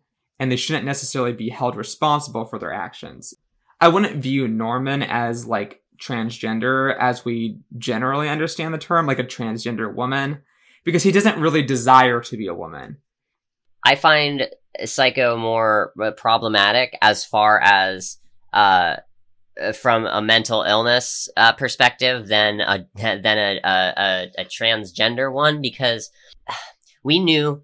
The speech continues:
Speaker 2: so little about mental illness then. Like, like the un-, like it's, it, it, ju-, it, it cannot be overemphasized that to a degree, everyone was, was crazy. Soc-, our society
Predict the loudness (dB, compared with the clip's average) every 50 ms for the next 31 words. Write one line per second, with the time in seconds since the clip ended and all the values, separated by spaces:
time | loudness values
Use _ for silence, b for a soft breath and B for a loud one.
0 | _ _ -6 -2 0 0 2 2 2 2 2 0 -2 -2 0 0 0 0 -2 -4
1 | -4 -6 -8 -12 _ _ _ _ -2 0 4 6 8 8 8 6 6 2 -4 -8
2 | -12 -12 -12 _ _ _ _ _ _ _ _ _ _ -4 0 0 0 0 0 -2
3 | -4 -4 -2 -2 -2 -2 -2 -4 -6 -6 -8 -6 -2 0 0 0 -2 -2 -2 -4
4 | -4 -2 -2 -2 -2 0 0 -2 -2 -2 -4 _ _ _ _ 2 2 2 2 0
5 | -2 -2 -2 -4 -10 -6 -4 -4 -2 -2 -4 -6 -6 -8 -8 -6 -8 -8 -10 -4
6 | -6 -6 -6 -4 -2 4 6 6 6 6 4 0 0 0 0 -2 -2 -2 -2 2
7 | 4 4 4 4 2 -4 0 4 4 4 4 2 2 2 4 4 4 4 0 _
8 | -18 _ -20 _ _ _ _ _ _ -6 -4 -2 -2 -2 -2 -2 -4 -4 -2 -2
9 | 0 -2 -2 -4 -8 b b b b b _ _ _ _ _ _ _ _ _ _
10 | _ _ _ _ _ _ _ 2 2 2 2 0 -4 -4 -2 -2 -2 0 2 2
11 | 2 2 2 0 -2 -4 -4 -4 -6 -12 -6 -4 -4 -4 -4 -2 -2 0 0 -2
12 | -4 -8 -10 -6 -6 -6 -6 -6 -2 2 4 4 4 2 -2 -4 -4 0 2 2
13 | 4 4 2 0 -2 -2 -2 -4 -6